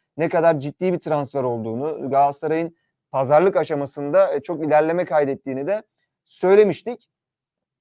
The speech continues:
E, ama sonrasında işte Suudi Arabistan'dan çok ciddi teklifler gelmişti Ramos'a.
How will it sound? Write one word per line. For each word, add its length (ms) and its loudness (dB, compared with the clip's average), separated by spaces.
E, 220 -4
ama 180 -2
sonrasında 760 0
işte 260 -12
Suudi 320 -2
Arabistan'dan 800 -2
çok 240 -8
ciddi 280 -8
teklifler 440 -2
gelmişti 440 -2
Ramos'a. 540 -4